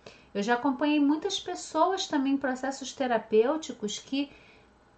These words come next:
demorou anos pra pessoa me fazer revelações muito profundas da história delas, porque precisa de tempo. Então,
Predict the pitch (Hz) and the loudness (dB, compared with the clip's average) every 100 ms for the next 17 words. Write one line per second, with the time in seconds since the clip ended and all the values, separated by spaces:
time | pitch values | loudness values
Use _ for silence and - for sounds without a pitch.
0 | - 208 277 311 320 359 330 339 415 415 | -6 0 4 4 4 4 4 4 4 4
1 | 294 - 285 277 277 - 285 294 - 277 | 2 0 -2 -2 -4 -2 0 0 0 -2
2 | 277 269 277 269 269 254 - 294 294 294 | 0 0 -2 -2 -2 -2 -2 0 2 2
3 | 302 320 381 403 - 370 349 - 339 427 | 2 0 -4 -8 -6 -6 -6 -8 -6 -2
4 | 403 247 220 - 220 202 190 170 170 160 | -2 -2 -4 -2 -2 0 -2 -4 -4 -4
5 | 180 - 240 - 302 - - 294 302 285 | -6 -10 -8 -4 -6 -6 -10 -6 -4 -6
6 | 302 - 240 302 370 - - - _ _ | -10 -6 -4 -4 -8 -14 -18 -18 _ _
7 | - - - - 226 233 - 285 403 381 | -20 -20 -20 -8 0 0 2 2 2 2
8 | 220 | 0